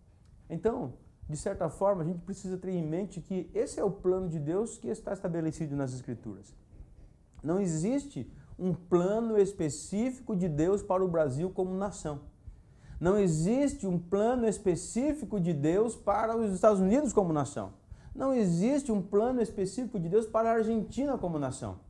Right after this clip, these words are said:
Porque Deus não está trabalhando mais com um povo etênico, com uma, um, uma nação que tem um, um terreno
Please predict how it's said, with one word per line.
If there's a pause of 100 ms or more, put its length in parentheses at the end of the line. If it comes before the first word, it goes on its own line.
(280)
Porque
Deus
não
está
trabalhando
mais
com
um
povo
etênico, (240)
com
uma,
um,
uma
nação
que
tem
um,
um
terreno